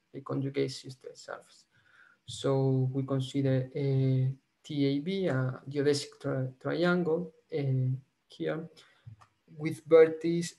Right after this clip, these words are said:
uh, vertices, uh, P zero, P one, and P two. Uh, this segment has length, uh, A, this segment P zero, P two has length P, and this segment P one,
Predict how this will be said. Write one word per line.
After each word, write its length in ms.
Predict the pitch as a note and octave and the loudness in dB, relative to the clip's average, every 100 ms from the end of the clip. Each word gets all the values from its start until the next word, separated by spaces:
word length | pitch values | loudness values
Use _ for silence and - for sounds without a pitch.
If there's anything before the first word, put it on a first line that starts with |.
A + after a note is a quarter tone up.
| - | -2
uh, 460 | D#3+ D3+ D3 D3 C#3+ C#3 C3+ | 0 0 -2 -4 -6 -10 -6
vertices, 580 | D#3 D3+ D#3+ D#3 F3 E3+ - | -4 -4 -6 -6 -2 -2 0
uh, 460 | D#3 D3 D3 C#3+ C3+ | -2 0 -2 -4 -6
P 100 | - | -10
zero, 460 | E3 G3 F#3+ F3+ F3+ C3+ - _ _ _ _ _ | -6 -2 2 2 2 -4 -16 _ _ _ _ _
P 120 | D#3 | -2
one, 420 | C#3+ C#3+ D3 C#3+ - - | 2 2 2 -2 -12 -6
and 220 | C#3+ C3 | -2 -2
P 100 | C#3+ | -4
two. 340 | C#3 G3 F#3 F#3 _ _ _ | -2 -2 -2 -8 _ _ _
Uh, 680 | - C3+ C3 C3 B2+ B2+ B2 B2+ - - | 0 2 4 4 4 2 0 -4 -10 -8
this 160 | C#3+ | -6
segment 500 | C3 C#3 C3 C3 C3 | -2 2 4 2 2
has 220 | C3 C3 C3+ | 0 -2 0
length, 300 | C3 B2+ - | 2 0 -4
uh, 600 | - C3+ C3 C3+ C3+ _ | -2 0 2 0 -6 _
A, 240 | G3 G3+ G3+ - _ | -2 -2 -4 -12 _
this 340 | C3+ C#3 C3 - | -4 -2 -2 -4
segment 680 | C3+ B2+ C3 C3 C3 B2+ | -6 -2 0 2 0 -2
P 260 | - C3+ C3 | -2 0 0
zero, 260 | C3 C3+ C3+ | -2 -4 -4
P 160 | C3 | -4
two 200 | C3 C3+ C3 | -4 -6 -4
has 200 | C3 C3 | -6 -6
length 240 | C#3 C3 B2+ - | -4 -4 -6 -8
P, 180 | G3 G3+ _ _ _ _ - | -8 -8 _ _ _ _ -2
and 240 | C3+ C3+ | 0 2
this 160 | C3+ C3 | 0 -2
segment 400 | C3+ C3+ C3 C3 | -2 2 0 2
P 80 | C#3 | 2
one, 460 | C3+ C3 C3 B2+ | 4 4 2 -2